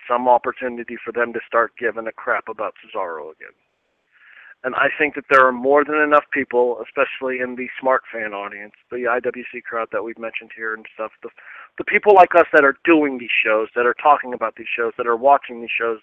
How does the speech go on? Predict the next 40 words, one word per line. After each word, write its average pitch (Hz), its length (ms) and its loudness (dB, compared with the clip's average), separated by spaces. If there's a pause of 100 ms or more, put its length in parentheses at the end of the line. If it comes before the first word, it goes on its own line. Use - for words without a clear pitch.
live, 110 360 -6 (680)
that 147 180 8
are 143 140 10 (180)
following 165 360 6
these 143 100 -2 (100)
careers 143 280 2
of 123 60 -10
the 123 80 -8
guys 131 260 6
that - 100 -20
they 123 80 -2 (100)
followed 123 320 2
ever 120 220 0 (100)
since 123 220 -14
they 131 140 2
were 120 180 0 (180)
rising 127 440 6
their 127 100 2
way 123 240 2
up 139 220 0 (100)
through 131 140 -4
the - 60 2
<clears throat> - 120 2
independent 123 420 -6
circuit, 120 360 -4 (1300)
that 165 180 2
wants 190 300 6 (120)
to 185 60 -6 (240)
see 170 460 2 (180)
Cesaro 156 540 8 (100)
succeed 156 640 -4 (120)
on 131 160 2
a 123 60 2
much 139 540 2 (100)
grander 147 420 4 (180)
scale 147 260 4
than 123 140 -4
what 123 160 0
he 123 200 -14
has. 123 300 -2